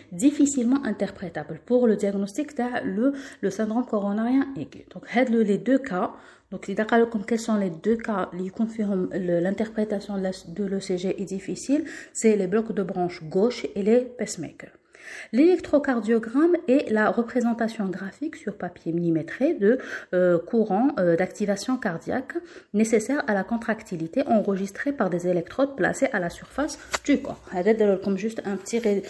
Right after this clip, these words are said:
un petit rappel où شنو هو l'électrocardiogramme. حنا ديجا نعرفوه، درنا ديجا عليه une, euh, une vidéo. عندنا هاد les électrodes وين نحطوهم في ال-, في le corps. Euh, mais une, une méthode باش تشفاو على les, les, les couleurs.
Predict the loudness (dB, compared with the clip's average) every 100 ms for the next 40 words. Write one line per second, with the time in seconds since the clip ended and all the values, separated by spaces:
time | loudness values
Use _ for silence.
0 | -8 -4 -2 0 0 0 2 2 2 0
1 | 0 0 0 2 2 2 0 0 0 -2
2 | -4 -4 -8 -10 -10 -12 -8 -4 0 0
3 | 2 0 -2 -6 -6 -4 -2 -2 -2 -2
4 | -2 2 2 2 -6 -18 -6 0 2 2
5 | 0 -4 -6 -14 -18 -12 -6 -4 -4 -2
6 | -2 0 0 0 2 2 0 -6 -18 -6
7 | -4 0 0 2 2 0 0 0 -2 -4
8 | -2 -2 -2 -4 -4 -2 -2 -2 -4 -2
9 | -2 0 0 0 -4 -10 -6 -2 0 0
10 | 0 0 -2 0 -2 -2 -4 -14 -18 -16
11 | -4 4 4 4 0 2 4 4 4 2
12 | 4 2 2 2 4 4 4 2 -2 -6
13 | -6 -4 0 0 0 0 2 4 4 4
14 | 2 2 2 -2 -4 -4 0 0 0 -4